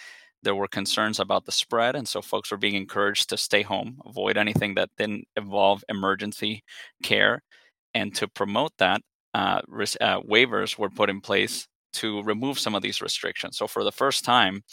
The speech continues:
patients, particularly Medicare patients, could engage in telehealth from their home, from work, just anywhere they had a good internet connection. Uh, and also these limits on only having rural patients engage in telehealth were also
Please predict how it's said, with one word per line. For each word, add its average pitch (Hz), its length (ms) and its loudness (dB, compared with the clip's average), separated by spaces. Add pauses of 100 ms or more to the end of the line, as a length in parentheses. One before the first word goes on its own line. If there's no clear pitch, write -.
(440)
patients, 104 420 2
particularly 98 460 0
Medicare 104 460 0
patients, 101 480 -4
could - 180 -4
engage 104 360 0
in 101 80 -6
telehealth 104 400 2
from 104 160 -6
their 98 80 0
home, 120 340 -2
from 104 200 -6
work, 113 200 0 (140)
just - 180 -8
anywhere 104 300 0
they 101 80 4
had 98 180 4
a 95 60 2
good 101 340 -2
internet 104 340 -2
connection. - 480 -4 (600)
Uh, 104 180 2
and 104 100 0
also 107 280 2
these 104 340 -4 (160)
limits 113 560 2
on 98 160 0
only 104 240 0
having 101 560 2 (120)
rural 117 360 2
patients 98 540 -4
engage 98 360 -2
in 95 120 -4
telehealth 98 580 -2 (500)
were 107 200 2
also 104 420 4